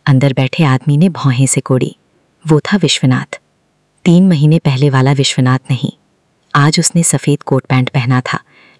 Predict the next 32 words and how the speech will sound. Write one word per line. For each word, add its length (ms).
लेकिन 220
ये 120
सिर्फ 280
कपड़े 260
नहीं 220
थे, 120
ये 60
एक 240
कवच 320
था। 100
कोट 240
की 120
कटिंग 340
बिल्कुल 280
शार्प 300
थी। 300
शोल्डर 440
पैड 220
हल्के 280
लेकिन 280
प्रभावशाली, 760
जैसे 260
वो 100
अपने 220
कंधों 360
पर 160
दुनिया 340
का 140
भार 280
उठाए 280
हुए 200
हो। 220